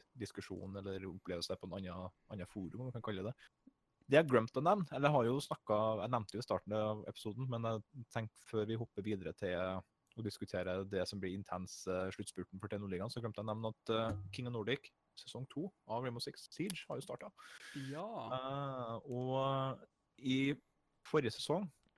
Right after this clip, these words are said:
Speaker 1: var jo, jeg tror jeg nevnte det i forrige episode også, men jeg kan, det skal ikke nevne igjen. Det var jo en knallsuksess sett med norske øyne. Det var flest påmeldte lag var fra Norge,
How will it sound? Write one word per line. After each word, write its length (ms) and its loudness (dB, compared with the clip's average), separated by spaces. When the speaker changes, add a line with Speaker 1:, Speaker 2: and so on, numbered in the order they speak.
Speaker 1:
var 220 2
jo, 320 2
jeg 80 -2
tror 100 -2
jeg 80 -2
nevnte 140 -2
det 80 -6
i 80 -12
forrige 160 0
episode 240 -2
også, 180 2
men 360 -4
jeg 180 -4
kan, 280 -4
det 200 0
skal 180 -2
ikke 160 -4
nevne 160 -2
igjen. 220 0
Det 100 -2
var 80 2
jo 80 -2
en 140 -12
knallsuksess 720 -6
sett 240 -4
med 320 0
norske 280 -2
øyne. 220 2
Det 100 0
var 260 6
flest 320 0
påmeldte 380 -2
lag 300 6
var 160 2
fra 120 -2
Norge, 380 0